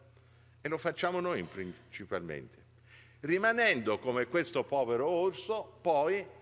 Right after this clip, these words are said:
senza pianeta. Guardate, queste non sono da film di fantascienza, questa è la realtà che costruiamo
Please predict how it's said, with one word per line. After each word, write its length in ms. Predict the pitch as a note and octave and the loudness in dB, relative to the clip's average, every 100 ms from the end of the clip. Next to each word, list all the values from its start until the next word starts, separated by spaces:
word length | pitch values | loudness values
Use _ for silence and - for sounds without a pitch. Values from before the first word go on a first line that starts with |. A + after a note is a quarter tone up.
| - | -12
senza 640 | - - E3+ B2+ - A2 | -2 2 2 2 -2 -4
pianeta. 580 | - F3 F#3 D3 D#2 C2 A#1 - - - - - - - - - - - - _ _ _ _ _ _ _ _ _ _ _ _ | -2 0 2 0 -2 -10 -14 -20 -20 -20 -20 -20 -20 -20 -20 -20 -20 -20 -20 _ _ _ _ _ _ _ _ _ _ _ _
Guardate, 340 | - B2+ A2+ F2 | -6 -2 -2 -2
queste 300 | C#3+ C#3 G2 | -4 -6 -6
non 160 | F2+ | -6
sono 480 | F2+ D3+ B2 F2+ - - | -6 -6 -6 -8 -10 -6
da 420 | F#2 F#2+ - - - - | -4 -4 -8 -20 -20 -20
film 400 | - A#2 G#2+ F#2+ | -16 -10 -8 -8
di 140 | E2+ F2+ | -10 -10
fantascienza, 840 | G2 F#2 F2+ F2+ G2 D2 - D#2+ - - | -10 -8 -8 -6 -6 -6 -10 -16 -16 -4
questa 480 | D3+ - - - - | -2 -2 -4 -8 -10
è 120 | - A2+ | -6 -4
la 160 | G2+ | -2
realtà 560 | E2 D2+ - C#3+ F3 F#3 - - | -4 -6 -4 -2 -2 -4 -16 -20
che 240 | - G#2+ - | -8 -8 -8
costruiamo 1040 | - G3 - C3+ B2+ G#2+ A#2 D3 F3 F2 | -2 -2 -2 -6 -2 0 2 0 -4 -10